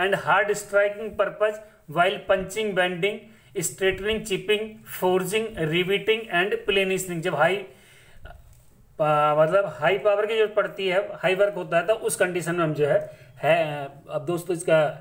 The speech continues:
hammers का इस्तेमाल करते हैं। अब इसके कौन कौन से face क्या होते हैं? पहली बात तो बॉल pin hammer, cross pin hammer और ये straight pin hammer, ये आपके इनके face के according इनके जो है ये hammers के नाम हैं। Face क्या होता है? The face is the striking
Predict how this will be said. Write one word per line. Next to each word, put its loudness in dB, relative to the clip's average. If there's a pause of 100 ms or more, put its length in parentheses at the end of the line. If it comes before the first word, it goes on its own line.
(120)
hammers 2
का 0
इस्तेमाल -2
करते -2
हैं। -10 (1300)
अब 0
इसके 2
कौन -4
कौन 0
से 2
face 2
क्या 4
होते -4
हैं? -12 (100)
पहली 2
बात 2
तो 4
बॉल 2
pin -4
hammer, 0 (120)
cross 0
pin 0
hammer 0
और 0
ये -2
straight -4
pin 0
hammer, -2 (340)
ये 2
आपके 0
इनके 2 (260)
face 0
के 0
according -2
इनके -2
जो -2
है 0
ये 0
hammers 0
के -2
नाम 0
हैं। -4 (460)
Face 2
क्या 4
होता 0
है? -6
The 4
face 2
is -2
the 4 (160)
striking 0